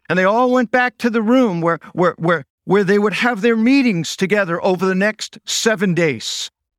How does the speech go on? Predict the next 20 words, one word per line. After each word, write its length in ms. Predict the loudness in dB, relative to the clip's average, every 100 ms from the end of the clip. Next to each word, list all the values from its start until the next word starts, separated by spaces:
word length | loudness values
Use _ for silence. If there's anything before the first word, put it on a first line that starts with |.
| -4
They 100 | -2
didn't 180 | 0
know 140 | 0 0
it 60 |
was 120 | -2 -6
seven 340 | -2 -2 -2
days. 440 | -2 0 -2 -4 -12 _ _ -4
They 100 | -2
just 240 | 0 0
knew 140 | 0
they 80 | 2
were 80 | 0
supposed 340 | 0 -2 -2
to 80 | -2
wait. 340 | -2 -2 -4 -10 _ _ _ _ _
They 120 | -2 0
didn't 200 | 2 2
get 140 | 0
a 80 | -2
time 580 | -4 -4 -2 0 -2